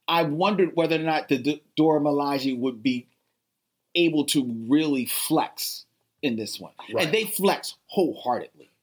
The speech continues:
Speaker 1: in this film. Especially, and I love the scene, um, near the end in, like, you know, the closing set piece, the big fight
Speaker 2: Right,
Speaker 1: piece.
Speaker 2: right, right.
Speaker 1: Where the men are in service of the Dora
Speaker 2: Yes, they
Speaker 1: Milaje,
Speaker 2: are. Yeah.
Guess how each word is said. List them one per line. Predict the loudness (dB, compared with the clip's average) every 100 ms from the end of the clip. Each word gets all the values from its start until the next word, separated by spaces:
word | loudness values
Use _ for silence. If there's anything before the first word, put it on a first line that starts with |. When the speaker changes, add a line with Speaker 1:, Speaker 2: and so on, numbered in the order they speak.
| _ _
Speaker 1:
in | -2 -2
this | -4 -8
film. | -10 -12 _ -6 -4
Especially, | -2 -2 -2 -2 0 2
and | 2 2
I | 2
love | 2 2
the | 0
scene, | 2 2 2 0 -2
um, | -2 0 -2 -4 -6 -8 _ _ _ _ _
near | 0 2 2
the | 0 0
end | 0 0 -2
in, | -2 -2 -2
like, | -4 -2
you | -4
know, | -4
the | -10 -6
closing | 0 0 0 -4
set | -4 -6 -6
piece, | -8 -6
the | -4
big | 0 -2 -2
fight | -4 0
Speaker 2:
Right, | 0 0
Speaker 1:
piece. | 0
Speaker 2:
right, | 0 0 0
right. | 0 -2 -2
Speaker 1:
Where | 0 2 4 2 -2 _
the | -4 0 0
men | 0 0 0 -2 -4 -12 _ _ _ _
are | 2 2 0
in | -4 -2
service | -4 -2 0 0 0 0 -2 -2
of | -2 -2
the | 0
Dora | 2 4 2
Speaker 2:
Yes, | 0 -2 0 2 4 2 0 0
they |
Speaker 1:
Milaje, | 2
Speaker 2:
are. | 2 0 -8 _
Yeah. | 0 4 4